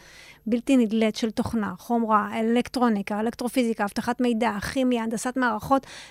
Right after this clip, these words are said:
זה עולמות תוכן. זוהי טכנולוגיה מאוד מורכבת, אבל לא פחות מרשימה. זה המוח הישראלי במיטבו. אני מאוד גאה להיות חלק מאינדיגו. דבר נוסף שאני לא ידעתי, וגם לא כולם מודעים, זה הפוטנציאל שיש בתחום.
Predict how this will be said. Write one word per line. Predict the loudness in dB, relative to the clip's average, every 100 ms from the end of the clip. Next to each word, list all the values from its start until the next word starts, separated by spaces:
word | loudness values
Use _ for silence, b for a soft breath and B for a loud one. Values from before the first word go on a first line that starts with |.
| -8
זה | 2 4
עולמות | 4 2 2 2 2
תוכן. | 0 0 -2 -4 -4
זוהי | -2 -2
טכנולוגיה | 0 0 2 2 2
מאוד | 2 0 0 0 4
מורכבת, | 2 2 -2 -4 -4 -8 -16 _ -2
אבל | -2 0 0
לא | 0 -2
פחות | -4 -8 -4
מרשימה. | -2 0 0 0 0 -8 b b b b -4
זה | 0
המוח | 2 0 0
הישראלי | -2 -2 -2
במיטבו. | 0 -2 -4 -6 -8 b b b _ _ _
אני | 2
מאוד | 2 4 2
גאה | 2 0
להיות | 0 -4
חלק | -4 -6 -4
מאינדיגו. | -2 -2 -4 -6 b b b b b b b b b -2
דבר | 2
נוסף | 2 2 0 0
שאני | 0 0 2 0
לא | 0
ידעתי, | 4 6 6
וגם | 4 -2
לא | -6
כולם | -6 -4 -4
מודעים, | -4 -6 -4
זה | -4
הפוטנציאל | -6 -6 -4 -4 -4
שיש | -2 0
בתחום. | -2 -4 -6